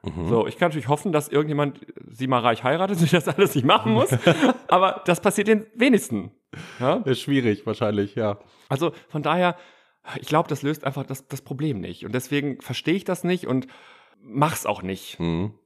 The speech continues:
Speaker 2: Also dann ist mir eher wichtiger zu sagen, ganz ehrlich, alle Eltern, die da draußen sind, die Kinder zur Welt bringen, A, bringt euren Jungs bei, dass Emanzipio-, Em-, Emanzipation für, für Männer nicht wehtut und B,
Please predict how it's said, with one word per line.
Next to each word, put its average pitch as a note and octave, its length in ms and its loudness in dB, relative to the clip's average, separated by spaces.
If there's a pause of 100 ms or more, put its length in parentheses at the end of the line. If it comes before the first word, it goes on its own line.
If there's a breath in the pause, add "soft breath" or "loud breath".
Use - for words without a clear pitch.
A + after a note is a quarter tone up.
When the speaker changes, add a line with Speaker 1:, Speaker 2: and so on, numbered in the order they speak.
(120)
Speaker 2:
Also B2 160 -2
dann C#3 300 0
ist C3+ 140 -8
mir E3 60 -6
eher D3 220 2
wichtiger C#3+ 540 0 (200)
zu - 120 -10
sagen, C3 420 0
ganz C3 200 -4
ehrlich, C3+ 460 -2 (220)
alle C3 200 2
Eltern, C3 400 0
die B2 80 -2
da A#2+ 80 0
draußen A#2 360 0
sind, A2+ 320 -4
die - 80 -16
Kinder B2+ 280 -4
zur A2 160 -8
Welt G#2 220 -2
bringen, G#2+ 320 -2
A, C#3 200 6
bringt C3 220 -4
euren A2+ 200 0
Jungs B2+ 240 -2
bei, A2+ 180 2
dass G#2 160 -4
Emanzipio-, - 580 -6
Em-, A#2 260 -2
Emanzipation C#3 800 0
für, A#2+ 200 2 (260 loud breath)
für A#2+ 120 -2
Männer A#2+ 220 4
nicht G#2+ 180 -4
wehtut D#3+ 420 0 (280 loud breath)
und A2 160 -4
B, C3+ 360 4